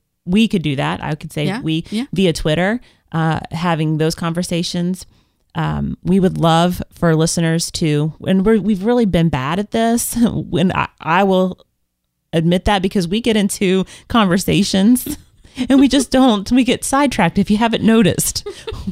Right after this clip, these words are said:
Speaker 1: <laughs> you could call us the Sidetrack Sisters if you want to. That'd be fine.
Speaker 2: That works.
Speaker 1: Um, but I mean, just having feedback of, um, of maybe questions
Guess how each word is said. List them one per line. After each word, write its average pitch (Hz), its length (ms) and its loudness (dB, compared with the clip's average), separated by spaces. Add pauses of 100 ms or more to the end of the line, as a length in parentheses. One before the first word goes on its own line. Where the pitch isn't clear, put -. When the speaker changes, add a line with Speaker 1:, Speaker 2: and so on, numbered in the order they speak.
Speaker 1:
<laughs> - 520 -16
you 277 100 2
could 233 120 0
call 254 200 4
us 233 140 0
the 185 140 0
Sidetrack 220 560 0
Sisters 147 560 -2
if - 160 0
you 185 100 4
want - 260 0
to. 156 280 -2 (300)
That'd 185 220 -2
be 240 120 4
fine. 214 500 2 (240)
Speaker 2:
That 349 160 0 (140)
works. - 260 -10
Speaker 1:
Um, 196 460 4
but 185 340 2 (540)
I 185 60 0
mean, 190 180 4
just 190 140 0
having 196 240 2
feedback 190 600 -2 (100)
of, 151 440 2 (400)
um, 160 480 -4 (1400)
of 165 180 2
maybe 190 280 2
questions - 800 -6